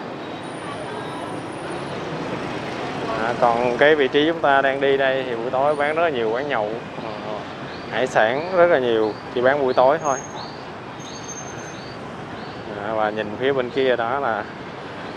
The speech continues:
à, khu vực, à, à, Đại Thế Giới.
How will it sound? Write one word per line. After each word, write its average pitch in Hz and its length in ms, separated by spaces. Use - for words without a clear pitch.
à, 107 60
khu 131 80
vực, 117 160
à, 110 340
à, 107 60
Đại 104 180
Thế 135 180
Giới. 160 320